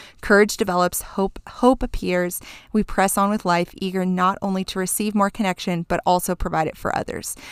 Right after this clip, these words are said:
And it's just that belief that we think relationship isn't just, like, this thing that we do that is kind of a side part, but it actually, I think, is a real, um, core element to how we function well and how we are healthy individuals ourselves. Because when we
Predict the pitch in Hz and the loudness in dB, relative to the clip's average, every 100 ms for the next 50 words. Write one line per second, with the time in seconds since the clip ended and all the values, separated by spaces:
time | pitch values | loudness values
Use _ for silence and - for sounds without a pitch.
0 | - - - - 240 277 285 359 311 214 | -16 -16 -4 4 4 6 4 4 4 2
1 | 185 180 202 - 196 185 185 - _ - | -2 0 -2 0 4 6 4 0 _ -10
2 | 185 196 214 226 220 233 - 185 180 180 | -6 0 0 2 4 4 2 0 0 -2
3 | 202 196 - 202 - 202 208 185 190 180 | -4 -4 0 -2 -2 -4 -4 -4 0 0
4 | - 185 180 - 185 - - 190 185 180 | 0 0 -2 -2 -2 -2 0 0 0 0
5 | 175 170 175 175 170 165 - - - 175 | 0 2 2 2 2 0 -2 -6 -4 -4
6 | 175 170 - 156 165 - 202 202 190 180 | -4 -4 0 0 0 -2 -2 0 0 0
7 | 190 - 233 165 - 180 - 226 269 233 | 0 2 2 2 -2 -12 -4 0 2 0
8 | 190 175 175 170 190 185 185 180 180 - | 2 2 2 0 0 4 6 4 2 -8
9 | - - - 185 170 185 180 - - 233 | -20 -14 0 2 2 0 -8 -6 6 10
10 | 226 226 196 196 196 175 156 - 180 185 | 12 10 8 6 4 2 -2 -4 -2 0
11 | 180 180 - 175 170 180 170 170 165 190 | 2 0 -2 -6 -4 -4 -4 -2 -2 -4
12 | - - 185 175 175 170 175 170 - 165 | -10 -4 -2 0 -2 -4 -2 -4 -4 -6
13 | 175 175 175 - 175 - 180 - 208 - | -6 -6 -6 -6 -10 -8 -8 0 0 0
14 | - - 185 180 185 175 180 180 | -6 -6 -4 -4 -4 -6 -4 -6